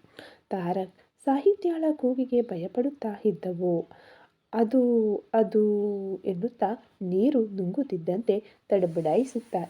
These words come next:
ಇದ್ದರೆ ಸಾಹಿತ್ಯ "ತಾರಕ್ ಏನು ನೋಡುತ್ತಿದ್ದಾನೆ ಎಂದು ನೋಡಿ, ಎಷ್ಟು ಸಲ ಹೇಳಿದರೂ ನಾಚಿಕೆ ಇಲ್ಲದೆ ಅದೇ ಕೆಲಸ ಮಾಡುತ್ತೀಯಾ? ಏನ್ ತಾರಕ್ ನೀನು?" ಅಂದ್ಲು. ತಾರಕ್ "ಏಯ್, ನಾನೇನು ಮಾಡಿಲ್ಲವೇ?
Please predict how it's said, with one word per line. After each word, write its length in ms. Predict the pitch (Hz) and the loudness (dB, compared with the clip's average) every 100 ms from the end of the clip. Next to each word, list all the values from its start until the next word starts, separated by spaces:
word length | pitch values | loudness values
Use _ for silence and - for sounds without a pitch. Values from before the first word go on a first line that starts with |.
| 160 | -10
ಇದ್ದರೆ 360 | 165 208 247 269 302 - _ _ _ _ _ | -6 2 2 2 -2 -10 _ _ _ _ _
ಸಾಹಿತ್ಯ 480 | - 196 196 226 - 208 - | 2 2 2 -4 -4 -8 -6
"ತಾರಕ್ 380 | 233 247 254 - _ - | -2 0 -2 -6 _ -2
ಏನು 280 | 226 294 427 | 4 6 6
ನೋಡುತ್ತಿದ್ದಾನೆ 680 | 403 349 320 254 - 220 220 | 6 2 0 -4 -2 -2 0
ಎಂದು 280 | 202 190 180 | -2 -6 -6
ನೋಡಿ, 300 | 170 190 196 214 - - _ | -4 -2 -2 -2 -6 -20 _
ಎಷ್ಟು 320 | 233 294 - 233 | -2 -2 -2 -4
ಸಲ 240 | - 185 254 | -4 -6 -6
ಹೇಳಿದರೂ 520 | 349 294 262 254 233 233 | 0 2 2 2 0 0
ನಾಚಿಕೆ 500 | 202 180 - 302 233 208 | -4 -10 -6 -2 -2 -2
ಇಲ್ಲದೆ 340 | 190 190 175 - | -2 -2 -2 -6
ಅದೇ 220 | 196 175 | -6 -4
ಕೆಲಸ 360 | 339 349 320 311 | -2 0 -2 -2
ಮಾಡುತ್ತೀಯಾ? 720 | 285 269 240 233 - 202 185 202 233 - - _ - | -4 -4 -4 -6 -8 -6 -4 -6 -8 -12 -20 _ -8
ಏನ್ 240 | 202 302 | -2 -2
ತಾರಕ್ 400 | 381 269 226 214 | -2 -4 -4 -4
ನೀನು?" 280 | 196 185 190 175 _ - | -6 -8 -8 -14 _ -10
ಅಂದ್ಲು. 340 | 196 165 175 - _ _ _ - | -8 -8 -10 -16 _ _ _ -12
ತಾರಕ್ 340 | 175 180 180 - | -8 -8 -10 -4
"ಏಯ್, 280 | 214 294 330 311 - _ _ - | 0 2 2 -4 -14 _ _ -4
ನಾನೇನು 500 | 214 190 240 302 302 | -4 -2 2 4 4
ಮಾಡಿಲ್ಲವೇ? 640 | 247 220 262 269 226 | 4 2 4 4 4